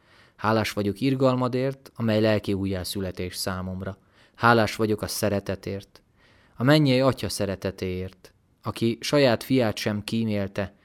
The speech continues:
és Jézus Krisztus szeretetéért, aki a kereszten feláldozta magát értem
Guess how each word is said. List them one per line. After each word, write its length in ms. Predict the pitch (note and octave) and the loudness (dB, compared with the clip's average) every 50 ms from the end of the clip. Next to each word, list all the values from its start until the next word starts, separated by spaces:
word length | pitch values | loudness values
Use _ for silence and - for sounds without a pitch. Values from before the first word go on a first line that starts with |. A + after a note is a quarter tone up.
| _ _ _ _ _ _ _ _ | _ _ _ _ _ _ _ _
és 180 | - F#2+ - | -8 -2 2
Jézus 340 | C3 C3+ C3+ A#2+ B2 A#2 - | 4 4 4 4 2 -2 -4
Krisztus 480 | - - C3 C3 - - - A2+ G2 - | -2 0 0 0 -2 -4 -6 -6 -6 -6
szeretetéért, 920 | - - G#2 G2 F#2+ F#2 - F#2+ F#2 - G2 G2 G2 G2 G2 - - - _ _ _ _ _ _ _ _ | -4 -4 -2 -2 -2 -2 -4 -6 -4 -2 -2 -2 -2 -2 -4 -8 -12 -20 _ _ _ _ _ _ _ _
aki 260 | - - - - A#2 | -16 -6 -2 0 0
a 80 | G#2 - | 2 2
kereszten 500 | - C#3+ C3 A#2+ A2+ - - B2 A2+ G#2+ | 4 4 4 4 2 0 -2 -2 -2 -2
feláldozta 720 | - - C3+ C3 A#2+ A2 G#2 F#2+ G2+ - - - - G2 | 0 2 2 2 2 0 0 -2 -6 -8 -8 -6 -6 -6
magát 420 | F#2+ F#2+ F#2 F#2+ F#2 F#2 F2+ - | -4 -6 -6 -6 -8 -8 -10 -10
értem 680 | - - A#2 A2+ A2 - - - C3 B2+ C3 C3+ C3+ | -6 -4 -2 -2 -2 -4 -4 -4 -4 -2 -4 -6 -8